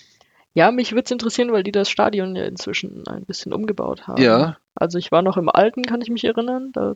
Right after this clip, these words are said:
Speaker 1: da war ich auch mehrfach. Und da auch im Gästeblock. Kann mich an eine schöne Geschichte im Gästeblock erinnern. Da waren wir, glaub ich, mit, also nicht so die übliche Besetzung, so zwölf Gästefans oder so aus Wiesbaden da.
Speaker 2: <laughs>
Speaker 1: Und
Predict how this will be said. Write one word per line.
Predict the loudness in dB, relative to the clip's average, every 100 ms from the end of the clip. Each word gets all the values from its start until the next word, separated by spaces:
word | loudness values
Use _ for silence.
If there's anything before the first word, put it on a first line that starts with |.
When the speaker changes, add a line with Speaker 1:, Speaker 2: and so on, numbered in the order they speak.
| -4
Speaker 1:
da | -4
war | -2
ich | -2 -2
auch | 0
mehrfach. | 0 2 0 -2 _ -10
Und | -2
da | 2
auch | 4 2
im | -4 0
Gästeblock. | 0 0 0 2 0 0 _ -20 _
Kann | 0 4
mich | 4
an | 4
eine |
schöne | 4 4 4
Geschichte | 0 0 2 2
im | 4
Gästeblock | 2 2 2 4 4
erinnern. | 2 2 0 0
Da | 0
waren | 2 2
wir, |
glaub | 2 2 4
ich, | 0 -4 -10 -6
mit, | -2 -2 -4 -12 -14 _ _ _ -20 -20 -20 -20 -20 _
also | -6 2
nicht | 2 4
so | 2
die | 2
übliche | 2 2 2 2
Besetzung, | 4 4 4 0 2
so | 2 0 -6 -12
zwölf | 0 0 4
Gästefans | 2 2 0 2 2 4
oder | 4 4
so | 4
aus | 2 -2
Wiesbaden | -8 -2 0 2
da. | 4 4 2 _ _ -16 -14
Speaker 2:
<laughs> | -14 -14 -14 -16 -4
Speaker 1:
Und | -2 -2 -6